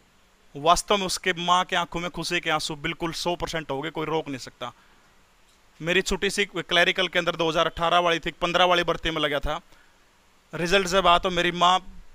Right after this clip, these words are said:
कम से कम भी दस पन्द्रह मिनट तक रोए गई। फैमिली बैकग्राउंड इतना सशक्त नहीं था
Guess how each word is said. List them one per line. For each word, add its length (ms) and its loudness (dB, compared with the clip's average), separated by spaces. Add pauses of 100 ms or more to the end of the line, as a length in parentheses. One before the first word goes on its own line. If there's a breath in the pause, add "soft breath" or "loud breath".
(120)
कम 120 -2
से 160 -2
कम 160 -6
भी 100 0
दस 200 -2
पन्द्रह 280 0
मिनट 160 -6
तक 180 -6
रोए 260 -2
गई। 160 -10 (2500)
फैमिली 280 0
बैकग्राउंड 440 4
इतना 200 -2
सशक्त 380 -4
नहीं 160 -4
था 200 -2